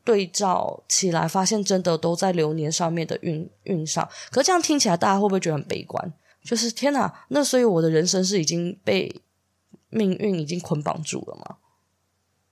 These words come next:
不觉得吗？对我来说是，对啦，我验证成功了。但是是不是生而为拿到流年的人，会不会觉得靠腰？所以我现在就是，我，啊，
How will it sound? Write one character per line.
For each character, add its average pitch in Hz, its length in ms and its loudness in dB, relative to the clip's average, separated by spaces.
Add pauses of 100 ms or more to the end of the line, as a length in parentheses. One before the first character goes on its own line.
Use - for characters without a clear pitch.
(240)
不 302 100 -4
觉 285 160 0
得 - 120 -6
吗？ - 300 -10 (440)
对 359 100 6
我 233 140 8
来 180 140 6
说 196 180 2
是， 226 160 2
对 254 180 2
啦， 160 160 4
我 156 140 2
验 208 180 4
证 190 200 0
成 147 260 0
功 139 160 0
了。 131 100 -2
但 254 160 0
是 247 300 -2
是 - 240 2
不 208 100 -6
是 196 280 -2
生 220 400 2
而 170 280 2 (180)
为 175 220 2
拿 170 220 0
到 202 340 0 (240)
流 175 200 2
年 180 120 0
的 170 120 2
人， 156 120 2
会 196 140 0
不 185 60 -2
会 202 80 0
觉 170 80 0
得 170 60 0
靠 190 200 0
腰？ 170 100 0
所 180 140 0
以 196 40 4
我 170 120 2
现 190 100 0
在 175 80 2
就 175 120 0
是， 175 160 0 (360)
我， 170 80 -6 (180)
啊， 202 200 -4